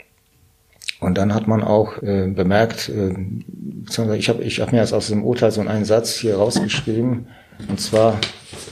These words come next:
geht um diese sexuellen Absichten. Man hat also festgestellt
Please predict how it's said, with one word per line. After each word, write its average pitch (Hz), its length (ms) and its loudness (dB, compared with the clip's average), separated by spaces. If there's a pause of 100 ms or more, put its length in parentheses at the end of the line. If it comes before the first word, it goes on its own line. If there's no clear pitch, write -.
(180)
geht 117 160 -4
um 117 120 0
diese 104 200 0
sexuellen 113 680 2
Absichten. 123 680 -2 (600)
Man 104 100 -4
hat 113 100 -2
also 113 140 0
festgestellt 120 880 0